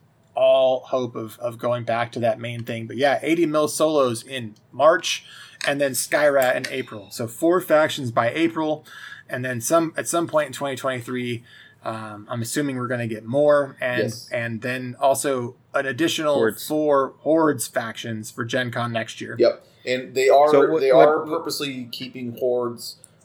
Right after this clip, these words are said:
Speaker 2: apart for right now, even though their rules are already in the, in the ru-, in the rule book. They're, they're
Speaker 1: Yep, just to
Speaker 2: wanting
Speaker 1: get new
Speaker 2: make sure
Speaker 1: players onboarded.
Speaker 2: Right. They're, they, and they're wanting to make sure that Hordes gets enough of their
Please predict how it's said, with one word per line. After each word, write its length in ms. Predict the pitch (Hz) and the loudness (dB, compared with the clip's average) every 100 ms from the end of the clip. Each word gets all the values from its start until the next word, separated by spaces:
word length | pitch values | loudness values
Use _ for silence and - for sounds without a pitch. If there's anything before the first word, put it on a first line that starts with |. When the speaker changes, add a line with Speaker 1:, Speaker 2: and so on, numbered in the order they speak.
| - | -6
Speaker 2:
apart 500 | 104 - 139 127 - _ | -4 2 2 2 -4 _
for 100 | 120 | -2
right 240 | 117 110 | 0 0
now, 380 | 110 117 131 131 | -4 0 2 2
even 220 | 127 123 | -2 -4
though 120 | 120 | -4
their 120 | 120 113 | 0 -2
rules 440 | 110 117 123 120 | -2 -4 -4 0
are 60 | 110 | 4
already 320 | 98 113 117 | 4 2 -2
in 120 | 113 | -6
the, 180 | 110 104 | -6 -8
in 220 | - 107 104 | -10 -12 -10
the 80 | 101 | -12
ru-, 300 | 107 117 - | -4 -4 -4
in 80 | 110 | -10
the 80 | 104 | -2
rule 220 | 120 185 | 2 4
book. 300 | 226 - - - - - | 2 -2 -8 -20 -18 -2
They're, 260 | 117 110 101 | 0 0 -4
they're 140 | 123 117 | 0 2
Speaker 1:
Yep, 140 | 151 | 0
just 100 | 110 | 2
to 80 | 123 | 2
Speaker 2:
wanting 140 | 165 | 4
Speaker 1:
get 140 | 170 131 | 2 0
new 80 | - | -2
Speaker 2:
make 140 | 123 | 2
sure 100 | 156 | 4
Speaker 1:
players 240 | - 143 | 4 2
onboarded. 640 | 147 143 127 120 110 104 101 _ _ _ _ - | 2 0 0 -4 -4 -6 -10 _ _ _ _ -12
Speaker 2:
Right. 280 | 123 117 107 | 0 2 2
They're, 240 | 131 127 127 | 2 2 2
they, 180 | 123 127 | 0 0
and 100 | 127 | 0
they're 160 | 127 | -2
wanting 380 | 120 127 135 135 | 0 0 0 -2
to 40 | 131 | -6
make 140 | 127 | -6
sure 300 | - 127 120 | -2 -2 0
that 380 | 113 113 104 - _ _ | 0 0 0 -2 _ _
Hordes 480 | _ 127 131 131 127 | _ 0 0 -2 -6
gets 180 | 131 123 | -10 -10
enough 440 | 117 117 120 117 | -10 -4 -4 -4
of 180 | 113 101 | -10 -4
their 180 | 113 | -2